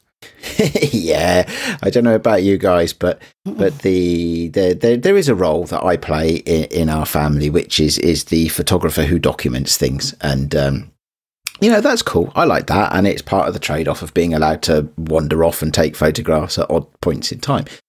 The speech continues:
Speaker 1: So that's all good. Um, but, uh, I just thought maybe we could all bring some, some, some ideas, some creative ideas. Maybe it's little assignments. May-, maybe it, maybe you are put upon, uh, uh,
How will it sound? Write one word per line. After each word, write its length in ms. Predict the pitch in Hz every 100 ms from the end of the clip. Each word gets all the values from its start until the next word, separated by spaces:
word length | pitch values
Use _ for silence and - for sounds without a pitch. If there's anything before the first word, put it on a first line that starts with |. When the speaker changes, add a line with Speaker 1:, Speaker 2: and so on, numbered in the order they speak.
| -
Speaker 1:
So 140 | 107
that's 160 | 151 127
all 60 | -
good. 220 | - - - _ _ _
Um, 360 | 92 98 104 80
but, 300 | - 113 -
uh, 420 | 113 107 110 101 -
I 120 | 127
just 220 | - -
thought 200 | 247 -
maybe 300 | 156 185 123
we 120 | 127
could 180 | 123 131
all 120 | 139
bring 540 | 117 120 123 120 113 104
some, 400 | - 110 101 98 - - _ _
some, 380 | - - 131 127
some 160 | - 151
ideas, 460 | 160 147 156 123 -
some 100 | 123
creative 500 | - 131 127 110 95
ideas. 480 | 95 85 98 90 92
Maybe 320 | 104 101 104
it's 180 | - -
little 200 | 101 95
assignments. 540 | - 95 95 87 78
May-, 180 | 117 139
maybe 320 | 160 185 170 -
it, 160 | 127
maybe 280 | 123 156 139
you 200 | 120 107
are 220 | 117 117
put 240 | - - -
upon, 400 | - 90 82 80
uh, 420 | 90 87 82 -
uh, 160 | 90